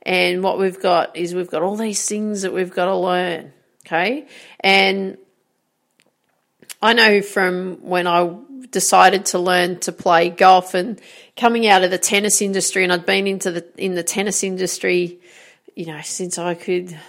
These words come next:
walk pretty much. I was addicted to tennis, especially six, seven years of age when I really discovered that I was all right at it. Um, I was absolutely addicted. So I was very absorbed in the, in the tennis industry, the tennis environment,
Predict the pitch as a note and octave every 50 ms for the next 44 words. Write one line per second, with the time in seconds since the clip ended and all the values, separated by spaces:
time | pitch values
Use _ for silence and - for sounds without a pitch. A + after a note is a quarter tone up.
0 | - _ _ G3+ F3+ E3+ F#3+ G#3 A3 G3+ - - - - F#3+ F3+ F3+ F3 F3 E3+
1 | F3 - - F3 E3+ E3+ E3+ F3 E3 - - - F3+ E3 G#3 G3+ G3+ - F#3+ G3+
2 | G#3 - F3+ - - G#3 F3 E3+ F3 E3+ - - - - - - - - - _
3 | _ - - - C4 C4 C4 - A#3 A3 - - A#3+ A3 - - - G#3 G3+ F3+
4 | F3+ F#3 F3+ F3+ E3+ E3+ F3 E3 F3 F3+ F3 F3+ F3+ F3+ F3+ F#3 F3+ F#3 F#3 F3+
5 | F#3 - - - F3 E3 F3 F3 F3+ E3+ E3+ E3 E3+ E3+ F3 E3+ E3 - - -
6 | - F3 E3+ E3 E3 G#3+ A#3+ A3 G3 F#3+ G3+ G#3+ - - - - _ _ - -
7 | _ _ _ - F3+ F3 F3+ F3+ - - E3+ F3+ F3 F#3 F3+ F3+ - - F#3+ -
8 | - F#3+ F#3 E3+ G#3 G#3 - G3 F3+ F3 - G#3 F#3 F3+ F3+ F3+ F3+ E3 E3 G#3
9 | G#3 A3+ A3+ A3 G#3 G3+ - G3+ G3 F#3+ F#3+ F#3+ F3+ F3 F#3 F3+ E3+ F3 E3+ E3+
10 | - F#3 F3+ E3+ E3+ E3+ - - F3+ G#3 F#3+ F#3 F#3 F#3 - - G3+ G3+ G3 G3
11 | G3 F#3+ - - - F#3+ F#3 F#3 F3+ E3 D#3+ - - G#3+ F#3+ F#3 F3 - - F#3
12 | F3 E3 F3 E3+ F3+ F#3 F#3+ F#3 F#3+ G3 G3 F#3 F3+ F3+ - -